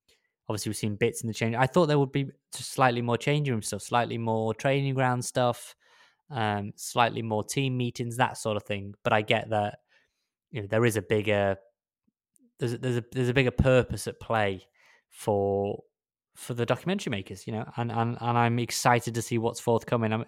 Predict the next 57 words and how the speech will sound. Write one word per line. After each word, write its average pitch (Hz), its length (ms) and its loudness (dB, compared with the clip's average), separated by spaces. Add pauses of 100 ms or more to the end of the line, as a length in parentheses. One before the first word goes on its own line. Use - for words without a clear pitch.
(480)
I'll 123 80 0
definitely, 131 400 2
I'll 113 100 4
be 120 100 2
peeved 147 580 2
<laughs> - 60 -14
in 123 280 2
a 123 60 2
couple 120 240 6
of 113 60 6
weeks 113 220 2
on 107 60 -2
the 104 60 -2
podcast - 380 -2
if 101 60 -8
we 110 80 0
don't 110 200 4
get 107 180 0
a 110 100 0
real 107 460 4 (640)
blow 113 340 8
by 104 160 6
blow 104 240 8
of 101 80 6
the 101 60 0
Billy 104 280 4
Sharp 101 360 4
incident 98 420 -4
and 101 160 -4
the 98 100 -4
whole 98 300 4
ten-, 104 300 0
uh, 101 420 4
tunnel 107 320 4
furore 98 540 6
of 95 200 -2 (440)
that 107 120 0
Sheffield 104 340 -2
United 101 340 0
game. 98 240 -4
I'll 101 80 0
be 113 160 -2
really 110 200 6
disappointed 101 460 -2
with 101 120 0
that. 98 220 4
And, 107 140 -2
and 113 180 2
also, 117 400 10
while 101 160 4
we're 101 100 4
on 101 120 2
the 98 80 -2
topic 101 300 -2
of 101 100 -6
Sheffield 101 300 -2
United, 101 440 -2